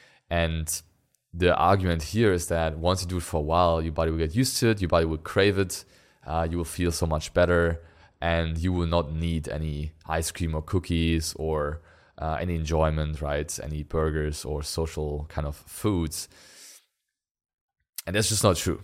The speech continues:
Um, unfortunately, I've seen it in real life. Again, this is not my first rodeo. Um, I've coached with my team over, I think at this point, leading up to two thousand people over the past, uh, few years. And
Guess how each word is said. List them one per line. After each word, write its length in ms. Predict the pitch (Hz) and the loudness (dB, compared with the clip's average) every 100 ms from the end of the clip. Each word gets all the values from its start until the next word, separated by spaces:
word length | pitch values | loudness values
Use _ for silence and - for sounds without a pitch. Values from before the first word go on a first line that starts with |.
| - _ - | -14 _ -2
Um, 300 | 87 90 87 | 0 0 0
unfortunately, 540 | - - 117 - 78 | -2 6 6 6 0
I've 100 | 92 | 0
seen 320 | 101 - 104 104 | 0 -2 -2 -2
it 300 | 101 - - | -2 -4 -4
in 220 | 92 87 | -4 0
real 200 | 85 95 | 2 4
life. 480 | 82 78 127 - - _ _ _ _ | 4 2 0 -2 -14 _ _ _ _
Again, 260 | - 82 85 | -4 2 2
this 100 | 87 | 2
is 80 | 82 | 2
not 300 | 87 82 - - _ | 2 2 -6 -18 _
my 220 | 82 82 | 0 0
first 300 | 82 92 85 | 2 4 4
rodeo. 640 | 78 87 92 90 90 95 - | 6 8 8 8 6 2 -4
Um, 400 | 78 80 78 80 71 | -4 -2 -2 -6 -6
I've 200 | 76 - | -6 -2
coached 500 | 85 80 78 - - - - - _ - | 0 0 -2 -10 -14 -20 -20 -20 _ -4
with 140 | 90 | 0
my 80 | 87 | 2
team 540 | 78 - 85 80 76 76 | 0 0 0 0 -2 -2
over, 560 | 80 78 76 76 78 - _ _ - | -2 0 0 0 -2 -8 _ _ -6
I 100 | 82 | 2
think 100 | 120 | 4
at 60 | |
this 100 | 101 | 4
point, 240 | - 95 87 | 4 4 4
leading 220 | 90 85 | 2 2
up 100 | 85 | 0
to 80 | - | -2
two 160 | - | -2
thousand 360 | 90 87 85 80 | 4 4 4 0
people 300 | - 87 82 | -4 -2 0
over 100 | 78 | 0
the 60 | 78 | 4
past, 540 | 80 78 78 - - | 4 4 0 -4 -4
uh, 120 | 78 | -4
few 260 | 73 - 78 | -4 -2 -2
years. 560 | 76 80 76 80 - - _ - _ - | 0 2 0 -2 -6 -12 _ -20 _ -4
And 520 | 82 80 80 78 - | -2 0 -4 -6 -10